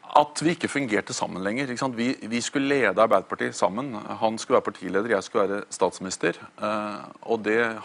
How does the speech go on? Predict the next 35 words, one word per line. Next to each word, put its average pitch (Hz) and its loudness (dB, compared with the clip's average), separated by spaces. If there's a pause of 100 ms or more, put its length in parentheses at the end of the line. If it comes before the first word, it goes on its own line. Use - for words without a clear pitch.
hadde 92 -6
ikke 95 -8
fungert. 113 -2 (180)
Eh, 113 0 (100)
vi 107 -4
hadde 110 0
gjort 104 -4
et - -8 (240)
veldig 104 0
dårlig 95 2
valg 92 0
i - -10
to 98 -2
tusen 90 -6
og 90 -4
en. 135 -8 (160)
Eh, 101 -6 (100)
vi 104 -4
tapte 113 2
valget. 101 0
Det 113 4
har 135 4
også 107 0
jeg 95 -2 (180)
veldig 92 -2
mye 95 -2
ansvar 92 -4
for. - 2 (760)
Men 120 2
jeg 110 4
forsto 131 -2 (240)
at - -2
hvis 107 -6
vi 107 -4
skulle 120 0